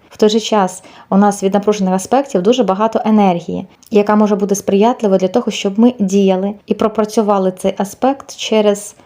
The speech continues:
нашу творчість, через медитації, дихальні практики, або ж побути біля води, поплавати в басейні, наприклад. Оскільки місяць перебуває в водному знаці, і нам потрібно,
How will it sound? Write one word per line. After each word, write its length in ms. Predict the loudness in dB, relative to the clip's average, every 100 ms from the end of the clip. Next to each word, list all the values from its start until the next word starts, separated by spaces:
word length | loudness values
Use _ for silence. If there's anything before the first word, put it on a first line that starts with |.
| _ _ 0
нашу 260 | 0 -2
творчість, 760 | -6 0 0 0 -8 -8 -14 -20 _
через 300 | -2 0 2
медитації, 680 | 2 4 2 2 0 -2 -4
дихальні 460 | -2 -2 0 0 0
практики, 760 | -2 -2 -2 -2 -8 -8 -8 -8 -16 -4
або 360 | -4 -2 2 2
ж 300 | 2 0 0
побути 600 | 0 0 -2 2 0 0 -6
біля 280 | 0 2 2
води, 400 | 0 0 2 0 -2 _ -4
поплавати 680 | -2 0 2 2 0 -2
в 60 | -6
басейні, 520 | -6 -2 0 2 0
наприклад. 560 | -2 -4 -6 -6 -10 -12 -4
Оскільки 380 | -2 0 0 2
місяць 240 | 2 0
перебуває 500 | -2 0 0 2 0
в 60 | 0
водному 420 | 0 0 0 -2
знаці, 440 | -2 -2 -2 -2 0
і 80 | 2
нам 160 | 2
потрібно, 560 | 0 0 0 0 -2